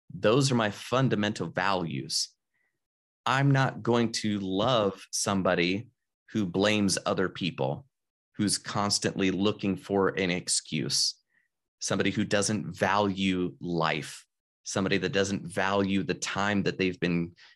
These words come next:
gifted by this universe that dreamt them up. I'm not gonna love that person. They're not in alignment with my fundamental values. So it's more of, you tend to want to spend time with people who share your values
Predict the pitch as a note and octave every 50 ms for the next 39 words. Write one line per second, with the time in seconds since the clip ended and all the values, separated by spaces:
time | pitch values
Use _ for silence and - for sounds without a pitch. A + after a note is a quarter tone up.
0 | _ - - F2 - A2 A#2 A2+ - - F#2+ F#2 F2+ E2+ F#2+ F2 F2+ F#2 F#2 F#2
1 | E2+ - - G2 G#2 G#2 G2 E2+ F#2 F2+ F2 - - - - - - F2+ E2+ E2+
2 | - - E2 F2 G#2 G2+ D2 - - _ - - G#2 A2+ D#3 - - F2 D#2+ D#2+
3 | D#2+ D#2+ D#2 D#2 C#2+ - C#2 - - - - - D#2 - - D2+ D#2+ G2 C3+ -
4 | - _ _ _ _ _ _ _ _ _ _ _ _ _ _ - F#2 G2+ G#2 G#2
5 | G#2+ - - G#2+ G#2+ G2+ F#2+ F2+ E2+ E2 F2 F#2+ G#2 G#2 F2 - - D#2 - -
6 | G2 F#2+ F2 - - - - - B2+ A#2 G2 G2+ G2 F#2+ F2+ - F2 D#2+ F2+ F2
7 | F2+ F#2+ F#2 D#2+ D2+ C#2 - - - - - - _ _ _ _ _ _ - -
8 | _ _ _ _ _ _ _ - - - G2+ F#2+ E2+ - G#2+ A2 A#2+ B2 B2+ C3
9 | - - G2+ G2+ F#2+ F#2 F#2 F2+ E2+ - - - - _ _ _ _ _ _ _
10 | _ _ _ - - G2+ D3+ E3+ E3+ - - _ - - - - E3 F#3+ F#3+ F#3
11 | F3 - - - - D3 C#3 A#2+ A2 A2+ A#2 B2+ C#3+ - - - - - C3 A#2+
12 | A#2+ - - - A#2 B2 B2+ A#2+ A2 A2+ - - - C3+ C#3 C3 A#2 G2+ G2+ G2+
13 | G2+ F#2+ - - - A2+ A2 A2 G#2+ G#2+ A2 A#2 A2 G2+ - - - - - G#2
14 | G#2 G#2 G#2+ G#2+ G2 F#2+ F#2+ F2+ F2+ F#2+ G2+ G#2 A2 G#2+ F2+ E2 E2 E2 E2 E2
15 | - - -